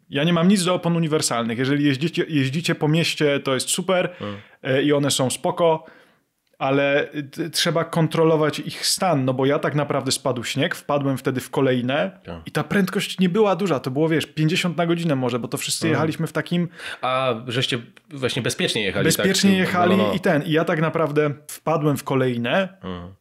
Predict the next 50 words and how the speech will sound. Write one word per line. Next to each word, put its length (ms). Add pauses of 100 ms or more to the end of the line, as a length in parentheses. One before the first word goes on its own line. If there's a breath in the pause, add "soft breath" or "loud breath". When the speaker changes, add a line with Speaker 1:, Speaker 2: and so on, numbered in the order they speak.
Speaker 1:
przy 140
tej 140
prędkości 1000
i 40
po 140
prostu 320
mnie 160
trochę 460
wybiło, 640 (240 loud breath)
ja 120
nie 100
miałem 220
doświadczenia, 580
wcisnąłem 420
hamulec, 500
to 100
było 160
Seicento, 720 (100)
Speaker 2:
Tak. 200 (160)
Speaker 1:
więc 320
no, 420
nie 220
ma 140
A 120
B 140
S-u 240
ani 180
niczego 420
i 120
mnie 120
po 140
prostu, 340
jak 240
na 100
lodzie, 240
pojechałem 380
na 100
drugi 220
pas. 340
Speaker 2:
Mhm. 220 (320 loud breath)
Speaker 1:
Także, 560
y, 200 (160)
no, 280
ja 120
tak, 360
tak 160
ja 80
tam, 220 (260)
y, 80
wtręta. 680